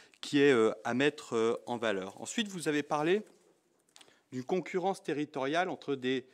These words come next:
territoires les uns aux autres. Je pense qu'il faut là aussi, euh, bien reprendre aussi le contexte environnemental et législatif qui est en train de, de nous percuter. Euh, il y a quand même la loi climat et résilience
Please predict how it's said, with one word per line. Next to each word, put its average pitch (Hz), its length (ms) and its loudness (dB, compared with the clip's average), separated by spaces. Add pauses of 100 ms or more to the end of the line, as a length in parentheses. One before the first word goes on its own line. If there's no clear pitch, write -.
(440)
territoires 160 600 0
les 127 200 -4
uns 160 220 -2
aux 117 200 -6
autres. 104 220 -6 (320)
Je - 80 -20
pense 202 180 2
qu'il 180 140 -10
faut 156 500 2 (200)
là 143 220 2
aussi, 170 420 -4
euh, 123 380 0 (920)
bien 120 360 -2
reprendre 165 480 -4
aussi 160 360 -8
le 147 280 -2
contexte - 640 -10 (800)
environnemental 165 880 2 (140)
et 160 80 2
législatif 160 720 -2
qui - 140 -10
est - 20 -2
en 139 80 -4
train 170 240 -8
de, 143 220 -2
de 127 160 -8
nous 131 140 -4
percuter. 123 580 -10 (420)
Euh, 110 200 2 (120)
il 165 180 -4
y 185 60 2
a 175 100 4
quand 156 140 -4
même 143 260 0
la 123 80 2
loi 127 200 2
climat 127 320 -2
et 120 40 -2
résilience 123 720 -2